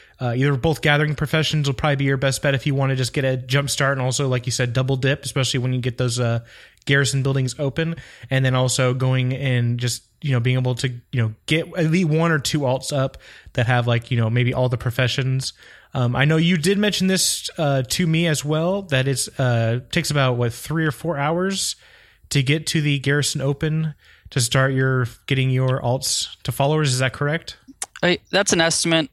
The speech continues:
Speaker 2: uh, for live. On beta, it probably takes about an hour and a half at most.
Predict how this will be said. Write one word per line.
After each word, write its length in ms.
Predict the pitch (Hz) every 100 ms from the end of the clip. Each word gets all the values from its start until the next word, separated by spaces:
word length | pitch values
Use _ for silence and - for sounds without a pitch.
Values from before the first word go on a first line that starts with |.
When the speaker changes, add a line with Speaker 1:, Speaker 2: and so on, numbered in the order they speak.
| -
Speaker 2:
uh, 280 | 139 131 123
for 340 | - - 127
live. 520 | 127 127 135 135 - -
On 160 | 131
beta, 260 | 131 156 160
it 220 | 143 - _ _
probably 160 | - 143
takes 180 | 143 135
about 220 | 131 120
an 60 | 123
hour 100 | 123
and 100 | 123
a 40 |
half 280 | 123 123 -
at 80 | 120
most. 480 | 120 123 - -